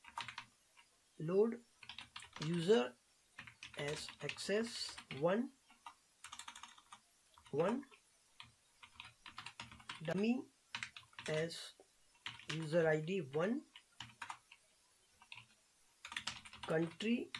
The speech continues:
as country one, country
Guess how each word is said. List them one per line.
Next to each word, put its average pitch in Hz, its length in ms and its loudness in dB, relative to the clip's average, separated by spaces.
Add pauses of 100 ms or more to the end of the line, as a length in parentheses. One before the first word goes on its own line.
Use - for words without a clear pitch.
(1600)
as 143 200 -2 (280)
country 147 420 0
one, 170 340 0 (2750)
country 165 580 -2